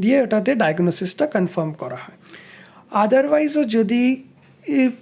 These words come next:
আমার মনে হয় বাচ্চাদের বা অল্প বয়স্কদের ইয়াং এজে যদি খুব গাঁটে ব্যথা নিয়ে কোনো জ্বর হয়, তাহলে নিশ্চয়ই তাদেরকে ডাক্তারের কাছে যাওয়া উচিত।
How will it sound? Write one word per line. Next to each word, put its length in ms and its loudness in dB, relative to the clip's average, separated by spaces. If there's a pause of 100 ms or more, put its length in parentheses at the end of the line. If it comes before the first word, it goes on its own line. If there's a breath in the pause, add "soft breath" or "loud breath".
(100)
আমার 260 2
মনে 240 2
হয় 140 0
বাচ্চাদের 680 0
বা 120 0
অল্প 320 0
বয়স্কদের 640 0
ইয়াং 380 0
এজে 240 0
যদি 360 0
খুব 400 -4
গাঁটে 280 -2
ব্যথা 400 -2
নিয়ে 260 0 (400 loud breath)
কোনো 260 2
জ্বর 400 2
হয়, 320 -4 (440 loud breath)
তাহলে 200 2
নিশ্চয়ই 360 0
তাদেরকে 400 -2
ডাক্তারের 440 0
কাছে 240 -2
যাওয়া 240 0
উচিত। 340 -4